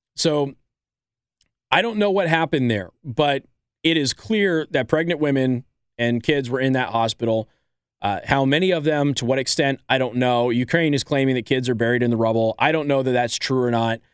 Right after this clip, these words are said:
When they go through the hospital, and this is the one thing that I, I kinda noticed, when they go through the hospital with cameras, 'cause they're going into the hospital now and they're showing the rubble from inside the hospital, there isn't a lot of blood, which is a good thing, but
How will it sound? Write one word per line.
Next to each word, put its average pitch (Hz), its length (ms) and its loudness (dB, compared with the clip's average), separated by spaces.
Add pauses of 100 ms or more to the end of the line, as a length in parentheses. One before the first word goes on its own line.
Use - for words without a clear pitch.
(760)
When 156 260 0
they 143 180 2
go 190 280 0
through 196 280 0
the 151 120 0
hospital, 131 600 0
and 117 100 2
this 160 140 0
is 190 60 -4
the 170 60 -2
one 156 200 0
thing 135 220 0
that 123 120 2
I, 117 180 0 (200)
I 117 140 0
kinda 123 320 0
noticed, 113 400 0
when 120 100 0
they 123 60 0
go 165 160 0
through 202 120 -2
the 160 100 0
hospital 139 400 0
with 110 120 -4
cameras, 107 600 -4 (220)
'cause 120 120 -2
they're 120 100 -2
going 151 220 0
into 139 100 0
the 123 40 0
hospital 123 320 -2
now 117 140 0
and 110 80 -2
they're 107 60 -4
showing 131 240 -2
the 117 60 0
rubble 113 300 0
from 110 160 -6
inside 110 280 -2
the 98 80 -4
hospital, 101 500 -2 (920)
there 131 160 0
isn't 208 240 0
a 208 60 2
lot 170 240 0
of 117 140 -4
blood, 131 380 0 (1160)
which 127 160 -4
is 156 120 0
a 160 40 0
good 180 320 0
thing, 101 440 -6 (120)
but 135 360 -2